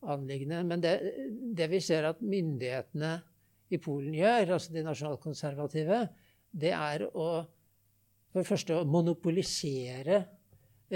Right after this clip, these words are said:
rollen som de som håndterer denne saken. Eh, de slipper ikke til opposisjonen. Opposisjonen sier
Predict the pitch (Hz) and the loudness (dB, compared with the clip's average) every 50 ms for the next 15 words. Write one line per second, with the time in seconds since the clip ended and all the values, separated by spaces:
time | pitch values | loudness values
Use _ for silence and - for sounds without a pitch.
0 | 170 180 175 165 156 135 113 117 127 151 185 180 - - 180 175 165 160 147 143 | 4 4 6 6 4 2 2 -2 -4 -4 -4 -4 -4 -4 -4 -2 -2 -2 -2 -4
1 | 131 - - 143 143 139 143 139 143 151 143 147 147 143 170 165 147 - - 214 | -4 -6 -6 -6 -6 -6 -6 -8 -10 -12 -12 -12 -12 -12 -14 -14 -14 -16 -16 -10
2 | - 170 151 143 - - 143 127 123 123 113 120 151 156 143 156 143 143 151 - | -8 -6 -6 -6 -6 -6 -6 -6 -6 -6 -6 -6 -4 -2 -2 -2 -2 -2 -4 -4
3 | - 165 147 139 - - 220 262 294 262 - - - _ _ _ _ _ _ _ | -4 -4 -4 -4 -4 -2 0 0 0 -2 -4 -10 -20 _ _ _ _ _ _ _
4 | - - _ 247 - - 190 170 170 165 165 165 160 160 160 147 175 170 - - | -20 -20 _ -16 -12 -6 -4 -2 -2 0 0 0 -2 -2 -2 -4 -4 -6 -6 -6
5 | - - 160 160 - - - _ _ _ _ _ _ _ _ - 180 180 185 - | -8 -6 -6 -6 -6 -6 -10 _ _ _ _ _ _ _ _ -2 0 0 0 0
6 | 196 190 - - - _ - 190 214 - - - 147 147 156 175 190 - - 160 | -4 -8 -8 -12 -16 _ -8 -6 -6 -6 -6 -4 -4 -4 -4 -4 -6 -6 -6 -6
7 | 156 - 151 123 151 135 - - 143 147 170 156 156 175 185 240 285 233 214 185 | -6 -6 -4 -4 -6 -6 -6 -6 -4 -4 -4 -4 -2 0 0 0 2 0 0 -2
8 | - - 185 156 170 156 147 151 165 175 165 - 180 160 151 151 | -2 -4 -6 -4 -4 -2 -2 -2 -2 -4 -2 0 0 0 2 0